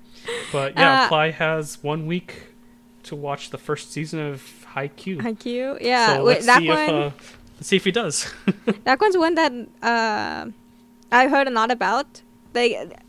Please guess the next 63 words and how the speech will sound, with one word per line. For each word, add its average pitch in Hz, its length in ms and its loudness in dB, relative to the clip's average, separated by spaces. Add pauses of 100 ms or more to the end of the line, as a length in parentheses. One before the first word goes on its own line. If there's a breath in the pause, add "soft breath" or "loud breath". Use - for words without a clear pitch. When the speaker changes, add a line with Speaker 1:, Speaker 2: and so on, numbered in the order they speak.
Speaker 2:
K-On! 247 360 2
and 226 220 0
Haikyuu 233 300 0
are 220 80 2
the, 226 320 -4
like, 254 140 0
K-On's 381 260 4
the 330 80 -2
only 311 120 -4
one 294 120 -4
I've 254 60 0
actually 240 240 0
watched. 202 360 -4
Haikyuu 285 280 -2
is 277 60 -8
one 277 120 -2
I've 247 100 -2
heard 240 160 -4
a 220 40 -6
lot 208 160 -2
about, 202 360 -4
and 226 320 -2
Snafu 226 360 -4
is 226 140 -6
one 208 160 -6
I've 202 140 -6 (220)
only 202 200 -6
heard 214 120 -2
about. 226 300 0 (600 loud breath)
Uh, 220 380 0
and 233 500 2 (220)
Haikyuu 262 380 0
is 285 100 0
the 285 100 2
one 247 320 0
that 220 220 2 (160)
McGravy 247 600 0
seems 247 320 -4
to 254 60 -8
be, 247 100 0
like, 214 340 -4 (460 soft breath)
one 226 420 2
of 240 440 0
his 277 320 -4
favorites. 311 420 -2
I - 120 0
think 415 240 -2
it 415 120 4
was 226 280 0
his 311 140 -4
favorite 320 280 -2
until 285 240 -2
recently. 277 460 -4
Another 226 400 -2
one 254 140 0
dethroned 214 500 -4
it 240 80 -2
and 226 100 -4
put 214 140 -4
it 220 100 -2
into 226 220 -6
second 214 280 -6
place. 220 420 -2